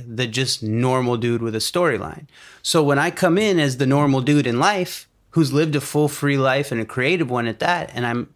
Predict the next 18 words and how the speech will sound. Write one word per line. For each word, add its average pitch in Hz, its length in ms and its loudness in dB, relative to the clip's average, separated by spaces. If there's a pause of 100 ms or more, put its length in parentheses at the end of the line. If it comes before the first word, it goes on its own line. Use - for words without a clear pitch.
(180)
I've 123 140 -4
got 131 220 -2
friends 139 420 0
who, 131 420 0
and 120 320 -2 (280)
people 139 300 -2
around 123 320 2
me 131 80 2
who 127 140 -2
reflect 123 480 -2
that, 131 300 -4
that 117 320 -4 (560)
life 131 280 -2
that 120 100 -4
I've 117 160 -6
been 123 160 -4
afforded 120 480 -4
and 117 240 -6